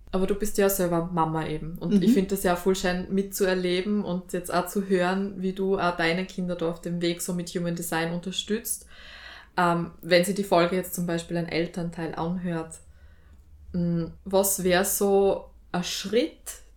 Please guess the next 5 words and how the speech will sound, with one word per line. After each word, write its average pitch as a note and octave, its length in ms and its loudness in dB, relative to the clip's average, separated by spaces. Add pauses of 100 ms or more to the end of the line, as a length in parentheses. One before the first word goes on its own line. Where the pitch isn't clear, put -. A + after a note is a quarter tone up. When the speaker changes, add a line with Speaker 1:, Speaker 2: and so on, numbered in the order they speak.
(160)
Speaker 1:
die G3 100 -2
Kinder A3 840 -2 (180)
unterstützen G3 560 -2
zu E3+ 140 -6
können? D#3 420 -6